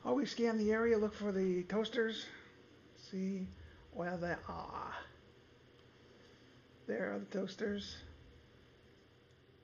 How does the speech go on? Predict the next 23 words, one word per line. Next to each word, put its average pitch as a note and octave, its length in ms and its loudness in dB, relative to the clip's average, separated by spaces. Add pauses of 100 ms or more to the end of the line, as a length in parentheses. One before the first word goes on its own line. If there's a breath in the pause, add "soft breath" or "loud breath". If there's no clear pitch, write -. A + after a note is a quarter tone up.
(1600 loud breath)
Ah, G#3 200 -4
there's E3+ 220 -4 (220)
this, D#3+ 200 -8 (320)
remember, F#3 260 -6 (240)
now E3 140 -4
this E3 200 -8
is F#3 100 -6
the G#3 80 0
rescue, G#3+ 440 2
the G3+ 120 2
fuel G#3 280 0
ship - 300 -2
fleet. E3 240 -4 (600 loud breath)
So - 80 -2
we F#3 60 0
don't F#3+ 180 2
have F#3+ 180 -2 (520)
ultimate F3 420 -4
control E3+ 440 2
over D#3+ 120 0
where D#3+ 240 0
we D#3 180 -4
have D#3 320 -4